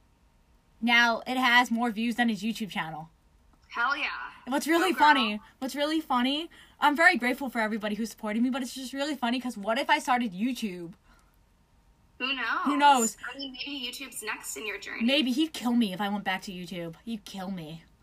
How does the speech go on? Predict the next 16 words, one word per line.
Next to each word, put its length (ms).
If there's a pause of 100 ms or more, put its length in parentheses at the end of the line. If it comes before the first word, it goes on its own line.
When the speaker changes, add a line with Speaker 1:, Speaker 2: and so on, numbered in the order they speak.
(220)
Speaker 1:
He'd 140
be 80
so 160
mad 180
at 60
me 220 (300)
because 340 (420)
he 200
didn't 180
take 240
the 60
podcast 480
thing 380
really 380 (320)
very 260
well. 440